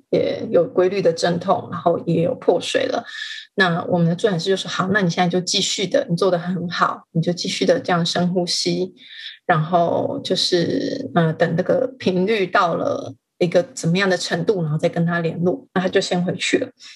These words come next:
然后我们就是一直等到大概十二点的时候吧，十一点多，十二点的时候，然后，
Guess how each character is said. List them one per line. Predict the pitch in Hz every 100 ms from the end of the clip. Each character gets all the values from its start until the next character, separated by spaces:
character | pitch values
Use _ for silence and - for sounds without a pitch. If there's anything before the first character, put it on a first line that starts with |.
| - _ _ _ _ _ _ -
然 | 180
后 |
我 | 190
们 | 170 160
就 | 180
是 | 175 185 180 185 - - _ _ _ -
一 |
直 | 226 190
等 | 170
到 | - 180
大 | 190
概 | 196
十 | 196 - -
二 | 196
点 | 233 - -
的 | -
时 | - -
候 | 180 -
吧， | - - -
十 | -
一 | 220
点 | 262 202 165
多， | 196 180 185 220
十 | - -
二 | 190
点 | 190 202
的 | 190
时 | 190 185
候， | 185 -
然 | 170
后， | 165 180